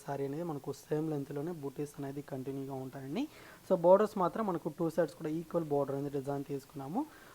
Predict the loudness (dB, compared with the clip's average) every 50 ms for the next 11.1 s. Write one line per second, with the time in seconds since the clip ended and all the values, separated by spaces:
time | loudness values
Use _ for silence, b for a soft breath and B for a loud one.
0 | B B -2 2 6 8 8 8 8 8 6 4 4 4 4 4 2 2 2 2
1 | 2 2 2 0 0 0 0 2 2 2 2 4 4 2 2 0 -2 -2 -2 0
2 | -2 -2 -2 -4 -4 -2 -4 -4 -4 -4 -4 -2 -2 -2 -2 -2 -4 -6 -4 -4
3 | -4 -4 -6 -6 -6 -8 -10 -10 -10 -8 -8 -8 -8 -8 -10 -8 -6 -8 -8 -8
4 | -6 -4 -4 -2 -2 -2 -4 -6 -6 -6 -6 -6 -6 -6 -6 -8 -10 -10 -10 -10
5 | -10 -8 -10 -10 -10 -10 -12 -12 -10 -8 -8 -8 -8 -10 B B B B B B
6 | B B B B B 0 0 2 2 2 2 4 4 4 6 6 6 6 4 2
7 | -2 0 -2 -2 -2 -2 -4 -4 -2 -2 -2 -4 -4 -4 -10 -8 -2 0 0 2
8 | 2 0 0 -2 -6 -8 -8 -6 -6 -6 -4 -4 -6 -6 -6 -8 -8 -10 -12 -12
9 | -12 -12 -10 -10 -10 -12 -12 -12 -10 -8 -8 -8 -8 -8 -6 -4 -2 -2 -2 -2
10 | -4 -4 -2 -2 -4 -4 -6 -8 -8 -10 -10 -10 -10 -10 -10 -8 -8 -10 -10 -10
11 | -14